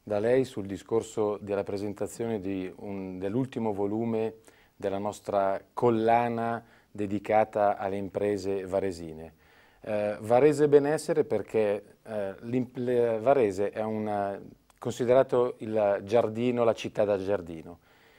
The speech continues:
E quindi, eh, abbiamo voluto far vedere, oltre che le bellezze, eh, naturali che ha il nostro territorio, quanta cultura imprenditoriale anche su questo settore c'è sempre stata.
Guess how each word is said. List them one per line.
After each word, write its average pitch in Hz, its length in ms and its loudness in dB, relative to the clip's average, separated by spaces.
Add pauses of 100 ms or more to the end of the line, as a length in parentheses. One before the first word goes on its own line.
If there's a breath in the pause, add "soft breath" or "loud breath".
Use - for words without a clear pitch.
(280 soft breath)
E 143 140 -2
quindi, 135 600 0
eh, 110 300 0
abbiamo 135 320 -2
voluto 120 720 -2 (320 soft breath)
far 135 260 0
vedere, 113 800 2
oltre 135 400 2
che 107 140 -2
le 104 100 0
bellezze, 101 840 -2 (260 soft breath)
eh, 98 120 -8
naturali 104 600 0
che 104 160 0
ha 101 240 4
il 98 160 -6
nostro 107 280 -6
territorio, 107 920 0
quanta 147 720 6
cultura 120 560 0
imprenditoriale 104 960 2
anche 135 400 0
su 90 140 -8
questo 113 280 -4
settore 107 640 -2
c'è - 180 -4
sempre 92 380 -4
stata. - 460 -12